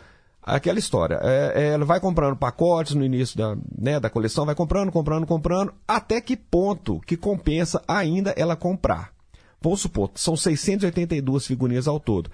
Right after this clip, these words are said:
A pessoa já tem ali quatrocentas figurinhas no álbum dela. E aquele monte de repetida, tem mais, sei lá, quinhentas, sei lá quantas repetidas, né? Ainda compensa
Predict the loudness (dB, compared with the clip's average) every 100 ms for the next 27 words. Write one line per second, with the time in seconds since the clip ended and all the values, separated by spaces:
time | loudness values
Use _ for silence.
0 | -18 -20 -6 -2 0 2 2 0 0 -2
1 | 0 -2 0 -4 0 0 0 -2 0 2
2 | 2 2 0 -2 -4 0 4 4 4 0
3 | 0 0 -4 -8 -14 _ _ -20 -20 -20
4 | -20 -20 _ _ _ _ _ 2 2 2
5 | 4 4 4 2 0 0 0 2 2 2
6 | 2 4 2 0 -2 -4 0 2 2 0
7 | -4 -8 -6 -6 -6 -10 -12 -2 0 2
8 | 0 -2 -4 -4 -2 0 0 -2 -4 -4
9 | -8 -6 -6 -6 -8 -16 -14 -2 -2 -2
10 | -10 -20 -6 -2 0 0 0 0 0 -2
11 | 0 0 2 0 -4